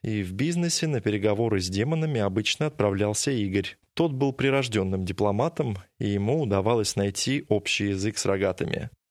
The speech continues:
Но даже он после таких встреч выглядел измотанным и уставшим.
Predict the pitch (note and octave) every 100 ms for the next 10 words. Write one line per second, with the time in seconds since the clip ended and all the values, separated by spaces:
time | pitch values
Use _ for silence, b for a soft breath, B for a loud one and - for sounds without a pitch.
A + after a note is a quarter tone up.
0 | - A#2+ D3 C#3+ C3+ D3 G#2 G2 - -
1 | F#2+ G2+ G2+ F#2 - A#2+ D#3 - G#2+ G2+
2 | G2 F#2+ F#2 - F#2 G2 B2+ C#3 C3 A#2
3 | - G2+ G#2+ - - - - - -